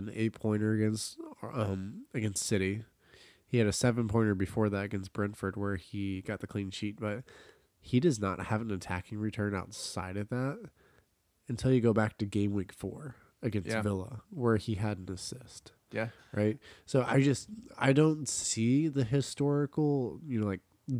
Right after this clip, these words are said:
Speaker 1: data backing that up. But at the same time, I'm of a similar mindset where I feel like Trent is primed to go on that run. At
Speaker 2: Mm-hmm.
Speaker 1: this point, it would be very early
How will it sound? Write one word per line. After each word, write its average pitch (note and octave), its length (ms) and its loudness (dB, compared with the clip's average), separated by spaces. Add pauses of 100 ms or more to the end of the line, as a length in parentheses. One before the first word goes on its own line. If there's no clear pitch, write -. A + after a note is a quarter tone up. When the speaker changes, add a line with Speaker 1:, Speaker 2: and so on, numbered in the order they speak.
Speaker 1:
data G#2 420 2
backing G2+ 360 2
that G2 140 4
up. A2+ 160 2 (440)
But D#3 80 6
at C#3 80 6
the B2 80 2
same A#2 280 4
time, A2 580 2 (1900)
I'm C3 100 6
of C#3 140 8
a B2+ 60 6
similar B2+ 360 6
mindset G2 540 0
where G#2 180 -2
I F#2+ 80 0
feel A2 180 -4
like G2+ 240 0
Trent A2 380 0 (200)
is C3 220 2
primed G2 560 -2
to A2+ 100 2
go G2 200 4
on F2+ 140 -2
that F#2 160 -8
run. A2 320 -8 (680)
At A2+ 120 4
Speaker 2:
Mm-hmm. G2+ 60 -4
Speaker 1:
this B2 200 6
point, E3 260 4
it A#2 60 6
would A2+ 140 8
be G#2+ 80 4
very G2 260 2
early A2 500 2